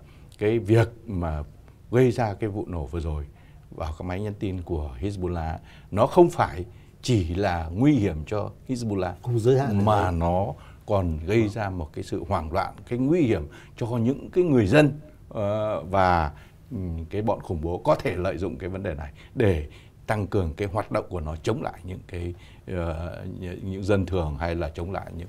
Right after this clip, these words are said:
Speaker 1: cái, ờ, cái tổ chức của chính phủ ở khu vực cũng như là trên thế giới. Cái này rất nguy hiểm. Đấy, cho nên là,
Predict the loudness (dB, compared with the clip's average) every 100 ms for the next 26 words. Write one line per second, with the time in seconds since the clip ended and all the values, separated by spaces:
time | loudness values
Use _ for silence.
0 | -10 -8 -8 -12 -20 -14 -8 -6 -6 -8
1 | -10 -8 -8 -6 -8 -8 -6 -6 -6 -6
2 | -6 -8 -14 -18 -16 -14 -12 -14 -6 -4
3 | -4 -6 -8 -6 -4 -6 -8 -6 -6 -4
4 | -6 -10 -18 -8 -2 2 2 0 0 0
5 | 0 -4 -18 -6 -4 -4 -2 -2 0 0
6 | -2